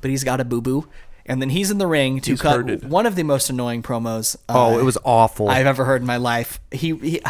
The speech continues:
Speaker 1: I don't even really know what he's talking about. He's running down the roster saying he should be featured, but he's not. He makes fun of some people on the roster.
Speaker 3: He basically said he was in W W F. He was on
Speaker 1: Yeah,
Speaker 3: WrestleMania.
Speaker 1: yeah.
Speaker 3: He won the, so on the, he was W W F Tag Team Champion, and he should be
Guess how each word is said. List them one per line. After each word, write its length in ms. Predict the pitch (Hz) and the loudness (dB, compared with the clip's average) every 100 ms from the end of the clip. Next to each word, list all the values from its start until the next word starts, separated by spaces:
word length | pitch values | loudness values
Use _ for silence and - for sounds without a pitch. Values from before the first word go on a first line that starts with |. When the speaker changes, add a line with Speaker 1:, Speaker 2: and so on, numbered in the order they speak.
| - - - - - - - | -8 -12 -16 -18 -18 -6 0
Speaker 1:
I 60 | |
don't 120 | 226 294 | 2 2
even 160 | 240 | -2
really 140 | 202 208 | -2 0
know 100 | 196 | 2
what 100 | 165 | 0
he's 100 | - | 0
talking 260 | 147 143 | 0 2
about. 160 | 143 147 | 2 2
He's 160 | 160 160 | 0 0
running 180 | 226 | 0
down 140 | 226 196 | 2 2
the 60 | |
roster 400 | 139 127 - 131 | 2 2 0 -2
saying 300 | 123 143 135 | -2 -2 -2
he 60 | 139 | -4
should 200 | - 135 | -4 -4
be 60 | 131 | -2
featured, 360 | 143 135 143 | -2 -2 -2
but 100 | 127 | -4
he's 120 | 120 | -4
not. 320 | 135 139 135 131 | 0 2 2 0
He 80 | |
makes 200 | 139 143 | -4 -4
fun 140 | - 135 | -4 -4
of 60 | |
some 100 | - | -4
people 160 | 143 139 | -4 -4
on 80 | 127 | -4
the 60 | |
roster. 260 | 117 120 - | -2 0 2
Speaker 3:
He 40 | 139 | 4
basically 420 | 151 - 143 147 | 4 2 2 2
said 240 | - 135 117 | 6 2 4
he 180 | 127 | 2
was 400 | 113 104 113 147 | 2 2 2 2
in 140 | 123 123 | 0 2
W 260 | 120 123 | 4 6
W 260 | 120 117 120 | 4 6 6
F. 160 | 117 - | 6 2
He 140 | 123 | -2
was 440 | 107 127 139 131 | 2 4 4 2
on 120 | 127 123 | 2 4
Speaker 1:
Yeah, 160 | 127 | 4
Speaker 3:
WrestleMania. 340 | 120 127 120 117 | 2 0 2 4
Speaker 1:
yeah. 160 | 127 | 4
Speaker 3:
He 140 | 139 127 | 4 4
won 400 | 123 139 135 117 | 6 6 4 0
the, 80 | |
so 240 | - 135 113 | -4 0 2
on 140 | 131 | 2
the, 120 | 120 - | 2 -2
he 140 | - 139 | -2 2
was 240 | 135 117 | 2 2
W 260 | 110 120 123 | 0 2 2
W 160 | 117 | 2
F 100 | 117 | 2
Tag 200 | - 117 | 2 0
Team 120 | 113 110 | 0 -2
Champion, 340 | 120 113 104 | 0 0 0
and 100 | 113 | 2
he 60 | 151 | 2
should 280 | - 110 | 0 -4
be 220 | 127 131 | 0 0